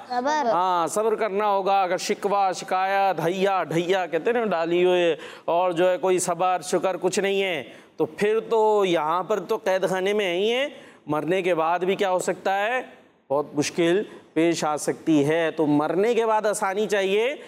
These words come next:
Speaker 2: تو یہاں کی مشکلات پر صبر کریں، جو نعمتیں ملیں اس پر شکر کریں، اپنے والدین کی اطاعت و فرمانبرداری کریں۔ اب امی کہہ رہی ہیں پانی لاؤ، اب دل ہی نہیں کر رہا عبد الصمد کا اٹھنے کا،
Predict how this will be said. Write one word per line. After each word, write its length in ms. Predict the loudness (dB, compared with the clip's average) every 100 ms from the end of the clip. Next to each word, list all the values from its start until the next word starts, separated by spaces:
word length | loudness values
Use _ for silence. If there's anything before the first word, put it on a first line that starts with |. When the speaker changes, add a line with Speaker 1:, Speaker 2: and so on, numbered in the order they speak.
| -20 -4
Speaker 2:
تو 80 | -2
یہاں 360 | 0 -2 -2 -2
کی 80 | 0
مشکلات 580 | -2 0 -2 -2 -4 -4
پر 100 | -2
صبر 320 | -2 -2 -2
کریں، 360 | -2 0 0 -2 -10 -6
جو 80 | 0
نعمتیں 460 | 2 2 0 0 0
ملیں 240 | 2 0
اس 240 | 0 -2
پر 260 | -2 -2 -2 -8 -18 _
شکر 320 | -6 -4 -2 0
کریں، 300 | 0 0 0
اپنے 220 | -2 -2
والدین 580 | 0 0 0 0 0 0
کی 120 | -2
اطاعت 320 | 0 0 0
و 60 | -2
فرمانبرداری 680 | 0 -2 -2 0 0 0
کریں۔ 240 | 0 0 0
اب 160 | 0 -2 -4 -16 -4
امی 260 | 0 0
کہہ 100 | 2
رہی 200 | 0 2
ہیں 80 | 0 0
پانی 320 | -2 0 2
لاؤ، 440 | 2 2 2 0 -2 -10 -20 _ -8
اب 180 | -2
دل 140 | 0 2
ہی 80 | 2
نہیں 160 | 2
کر 180 | 0 0
رہا 180 | 0 -2 -6 -20 _ _
عبد 180 | -6 -2
الصمد 400 | -2 0 -2 0
کا 80 | 0
اٹھنے 360 | -2 0 0
کا، 160 | 0 -2